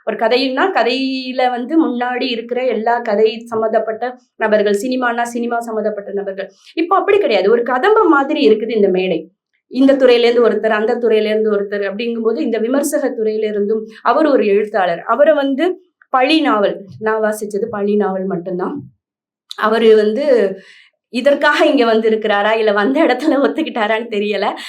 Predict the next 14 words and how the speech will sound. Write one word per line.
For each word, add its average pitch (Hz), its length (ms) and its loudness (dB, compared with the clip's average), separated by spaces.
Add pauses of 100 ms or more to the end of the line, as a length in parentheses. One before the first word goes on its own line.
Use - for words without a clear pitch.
(160)
அவர் 311 320 2
கையால 277 360 -2
இந்த 226 220 0
புத்தகத்தை 220 500 -2
வாங்குறதும் 277 680 0
சவிதாவுக்கு 202 500 -4
கிடைத்த 202 320 -6
மிகப்பெரிய 190 500 -2
அங்கீகாரம். 180 540 -8 (260)
அவருக்கும் 247 400 0
என்னுடைய 196 300 0
மனமார்ந்த 190 760 -2
வாழ்த்துக்களும் 190 580 -6
நன்றிகளும். 175 460 -6